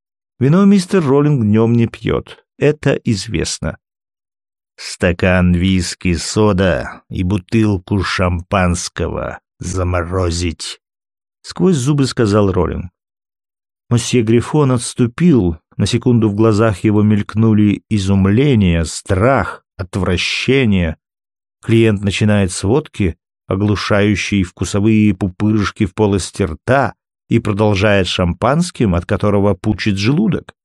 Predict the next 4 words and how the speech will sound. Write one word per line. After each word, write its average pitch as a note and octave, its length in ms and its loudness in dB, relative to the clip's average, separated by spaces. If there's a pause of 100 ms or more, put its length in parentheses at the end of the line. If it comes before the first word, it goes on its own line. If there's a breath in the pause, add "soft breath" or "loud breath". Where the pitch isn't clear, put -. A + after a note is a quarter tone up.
(720)
Глаза D3 280 2
мсье D#3 440 2
Грифона C3 540 0
потухли. - 880 -4